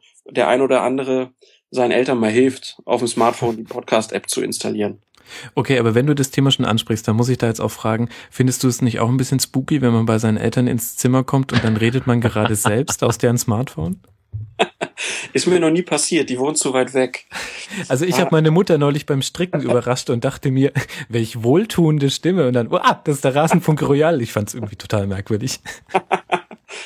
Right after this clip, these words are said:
Speaker 1: Das ist ein Kompliment, aber vorhin sprechen wir drüber, wo Leute das hören, also auch beim Stricken, finde ich sehr gut.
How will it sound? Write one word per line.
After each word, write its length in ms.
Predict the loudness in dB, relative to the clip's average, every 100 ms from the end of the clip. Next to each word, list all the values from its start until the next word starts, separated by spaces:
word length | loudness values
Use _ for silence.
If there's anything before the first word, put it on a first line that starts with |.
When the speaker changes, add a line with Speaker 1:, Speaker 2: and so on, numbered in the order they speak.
| -2
Speaker 1:
Das 180 | -2 0
ist 200 | -4 -6
ein 140 | -8
Kompliment, 560 | -2 0 2 4 2 2
aber 280 | 2 2 0 -8 -10 -6
vorhin 220 | -4 -4 -8
sprechen 320 | -8 -4 0
wir 80 | 0
drüber, 300 | 2 2 2 -2
wo 240 | -4 0 4
Leute 260 | 4 2
das 220 | 2 0 0
hören, 240 | 0 0
also 220 | 0 0
auch 100 | -2
beim 160 | -4 -6
Stricken, 400 | -4 -2 -2 -4
finde 200 | -4 -4
ich 60 |
sehr 160 | 0 -2
gut. 240 | -2 -6